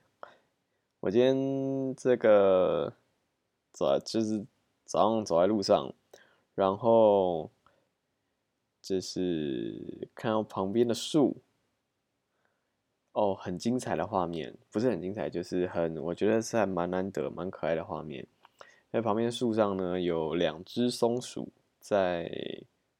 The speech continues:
这个，在追逐。哦，真的是两，真的是，真的是追逐欸，就是，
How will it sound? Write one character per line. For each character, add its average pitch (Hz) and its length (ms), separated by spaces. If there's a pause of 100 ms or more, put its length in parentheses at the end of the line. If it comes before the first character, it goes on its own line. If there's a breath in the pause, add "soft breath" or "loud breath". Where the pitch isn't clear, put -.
(120)
这 - 200
个， 50 1120 (160)
在 92 180
追 101 260
逐。 50 320 (440)
哦， - 160
真 165 160
的 165 100
是 135 80
两， 90 180 (140)
真 131 180
的 123 80
是， 120 280 (500)
真 135 160
的 139 60
是 139 100
追 123 340
逐 - 380
欸， - 180
就 110 120
是， 107 280